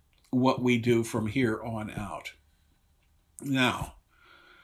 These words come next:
I am by no means saying that we have become a perfect university. I am by no means saying that we have overcome our history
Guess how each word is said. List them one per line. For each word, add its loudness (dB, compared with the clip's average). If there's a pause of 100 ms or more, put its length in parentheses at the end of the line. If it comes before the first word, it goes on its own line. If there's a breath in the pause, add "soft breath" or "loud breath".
(400 soft breath)
I 4
am 6
by 6
no 6
means 6
saying 4
that 0
we 4
have 4
become 4
a 0
perfect 0
university. -2 (720 soft breath)
I 2
am 4
by 2
no 4
means 6
saying 0
that 2
we 2
have 0
overcome 2
our -2
history 0